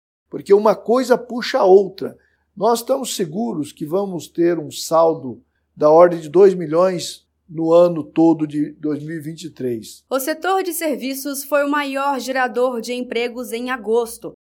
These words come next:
Speaker 2: chegando a cento e quatorze mil e quatrocentos e trinta e nove postos no mês. Em seguida, aparece o setor do comércio, com quarenta e um mil empregos criados em agosto. Entre os estados,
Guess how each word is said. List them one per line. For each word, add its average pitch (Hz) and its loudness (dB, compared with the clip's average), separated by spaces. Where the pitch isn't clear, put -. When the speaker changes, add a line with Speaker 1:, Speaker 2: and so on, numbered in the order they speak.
Speaker 2:
chegando 214 -6
a 214 -2
cento 226 -6
e 247 -6
quatorze 247 -6
mil 254 -4
e 285 -10
quatrocentos 285 -4
e 277 -6
trinta 277 -8
e 285 -6
nove 262 -2
postos 254 -6
no 269 -6
mês. 202 -4
Em 220 -4
seguida, 285 -6
aparece 277 -2
o - -12
setor 262 -2
do 254 -8
comércio, 240 -6
com 302 -6
quarenta 311 -4
e 277 -8
um 302 -6
mil 285 -6
empregos 262 -4
criados 269 -2
em 302 -4
agosto. 196 -6
Entre 311 -4
os 269 -6
estados, 226 -2